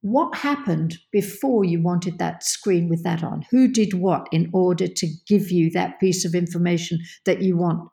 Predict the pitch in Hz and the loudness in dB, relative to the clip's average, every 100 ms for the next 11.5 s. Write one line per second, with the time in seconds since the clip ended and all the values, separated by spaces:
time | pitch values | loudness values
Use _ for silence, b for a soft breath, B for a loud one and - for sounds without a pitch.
0 | _ 185 165 165 170 - - 160 156 165 | _ 0 2 0 -4 -4 -2 -2 -2 -8
1 | - B B B B 196 190 185 - _ | -16 B B B B -2 0 -2 -8 _
2 | _ _ - 277 269 - - 247 254 247 | _ _ -2 0 0 -6 0 0 2 2
3 | 208 202 196 190 202 202 190 180 190 180 | 4 2 0 0 2 2 2 0 0 2
4 | 160 147 B B - 190 185 202 202 - | 0 -4 B B 0 0 2 -2 -4 -8
5 | - 185 190 175 175 185 170 175 180 175 | -4 0 0 0 -2 0 -2 0 0 0
6 | 175 - - 165 - 190 165 175 165 165 | -4 -6 -2 -2 0 0 0 2 0 0
7 | - 170 - 170 170 202 170 - 160 165 | -4 -4 2 4 8 8 6 2 -2 0
8 | 156 160 165 - 185 185 165 165 165 165 | 0 -2 -4 -4 -2 0 -2 0 0 0
9 | b b _ 175 160 160 - - 175 170 | b b _ 2 4 2 -2 -2 2 4
10 | 170 - 165 160 - 170 165 165 160 175 | 2 0 -2 -2 -2 -2 0 -2 -2 -2
11 | 165 156 156 156 | -2 -2 -6 -8